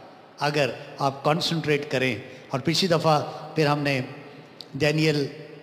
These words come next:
की किताब का जो ख़ास text है, यानी बीसवीं आयत से सताईसवीं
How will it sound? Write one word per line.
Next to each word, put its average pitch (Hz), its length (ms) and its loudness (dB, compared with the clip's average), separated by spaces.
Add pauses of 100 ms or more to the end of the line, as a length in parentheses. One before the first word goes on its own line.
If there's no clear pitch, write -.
(240)
की 151 100 0
किताब 160 380 2
का 170 80 2
जो 165 120 4
ख़ास 233 500 2 (360)
text 214 320 0
है, 160 520 0
यानी 156 200 2
बीसवीं 208 520 2
आयत 175 180 2
से 156 340 2 (420)
सताईसवीं 196 640 2